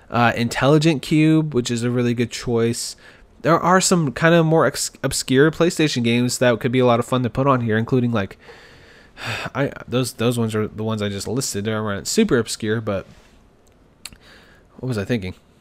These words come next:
<laughs> I completely spaced it out. I've been doing that a lot today. Uh, yeah, but I, I think this system is generally a really cool little thing.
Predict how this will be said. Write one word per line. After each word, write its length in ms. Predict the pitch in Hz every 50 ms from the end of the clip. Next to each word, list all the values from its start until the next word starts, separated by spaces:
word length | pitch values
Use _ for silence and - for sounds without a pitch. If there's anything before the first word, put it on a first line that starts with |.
| _ _ _ _
<laughs> 460 | _ _ _ _ _ _ _ _ -
I 640 | 165 - - - 135 - - - - - - 120 135
completely 340 | 165 139 175 180 175 156
spaced 380 | 143 - - 175 160 156 - -
it 80 | 180 175
out. 260 | 170 160 123 - - - - _ _
I've 100 | - 123
been 140 | 127 151 151
doing 220 | 156 175 170 156
that 160 | 135 123 110 113
a 60 | 110
lot 200 | 104 95 - -
today. 280 | - 110 104 98 95 - - - - - - - - -
Uh, 340 | - - 131 127 123 117 - - - - - - _ _ _
yeah, 300 | - 139 139 139 131 123 - - -
but 240 | - 147 139 - - _ - - - _ _ _ _ _ _ _ -
I, 160 | 151 170 160 -
I 160 | 151 160 165
think 220 | - 202 185 175
this 120 | 175 175 -
system 380 | - 175 156 - 175 156 151
is 100 | 139 123
generally 400 | - - 127 123 127 127 127 123
a 60 | 120
really 200 | 117 120 117 117
cool 240 | 117 - 131 123 120
little 220 | 123 123 120 120 117
thing. 560 | - - 131 123 123 127 131 151 190 202